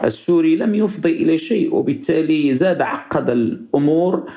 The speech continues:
كان الأفضل هو الصبر، وكان الأفضل هو عدم ال-، الاضطرار إلى ال-، الاستدراج، آه، لخيارات، آه، ال-، ال-، ال-، العنف. أقول أنه يعني في مثل هذه القضايا من الصعب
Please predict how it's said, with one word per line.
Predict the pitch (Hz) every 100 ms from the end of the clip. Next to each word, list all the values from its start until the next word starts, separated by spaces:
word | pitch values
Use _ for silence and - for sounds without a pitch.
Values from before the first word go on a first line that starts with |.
| - - 123 147
كان | 160 139
الأفضل | 123 156 110 139 123
هو | 113 104
الصبر، | - 165 165 185 185 - - -
وكان | - 165 143
الأفضل | 135 147 127 156 135
هو | 120 117
عدم | 127 131 131 98 - - - - 113
ال-، | 113 110
الاضطرار | 104 107 117 120 107 - 127 156 151 -
إلى | 127 123 123 113 113 - -
ال-، | - 110 104
الاستدراج، | 110 117 - 117 92 139 131 92 - - - - -
آه، | 107 104 -
لخيارات، | 113 117 113 113 110 113 120 107 - 104
آه، | 101 92 - -
ال-، | -
ال-، | - 107 98
ال-، | 92 - 98 - 101
العنف. | 92 160 190 - - - - - - - - - - - 117
أقول | - 165 156
أنه | 135 127 123 135 - - -
يعني | 151 101 - 117
في | -
مثل | 165 165 -
هذه | 127 127 117 117
القضايا | - - - 117 - 110 135 123 113
من | 120 127
الصعب | 123 - - - - 87